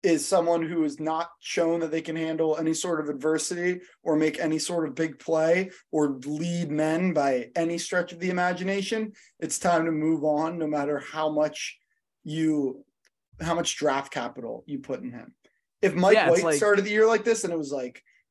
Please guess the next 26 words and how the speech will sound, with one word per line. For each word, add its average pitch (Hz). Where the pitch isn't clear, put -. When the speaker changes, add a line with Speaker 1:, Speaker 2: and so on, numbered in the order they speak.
Speaker 1:
you 180
would, 170
you'd 156
be 165
like, 151
"All 156
right, 123
like, 123
he's 143
not 135
the 139
guy." 135
But 151
because 151
it's -
the 165
number 165
two 196
pick, 196
you 147
want 156
it 170
to 151
work 156
so 160
bad. 151